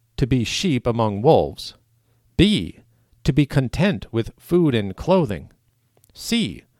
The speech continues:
to hate our own life, D, not to love our family members more than Jesus, and E, to expect to be betrayed by them as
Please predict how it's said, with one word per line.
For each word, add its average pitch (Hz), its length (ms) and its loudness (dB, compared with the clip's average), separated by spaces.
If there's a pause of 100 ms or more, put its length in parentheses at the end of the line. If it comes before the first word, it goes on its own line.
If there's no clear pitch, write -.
(240)
to 185 160 2
hate 180 480 0
our 117 240 0
own 104 300 -2
life, - 440 -8 (1120)
D, 113 420 0 (680)
not 175 380 2
to 233 100 0
love 147 320 2
our 127 220 2
family 143 460 -2
members 104 420 -2
more 131 380 2
than 101 260 -2
Jesus, 104 600 -2 (1040)
and 131 380 -2
E, 113 400 0 (720)
to 147 140 2
expect - 520 -2
to 143 80 0
be 117 200 -2
betrayed 127 680 -2
by 113 300 0
them 110 500 -2 (140)
as 143 380 -2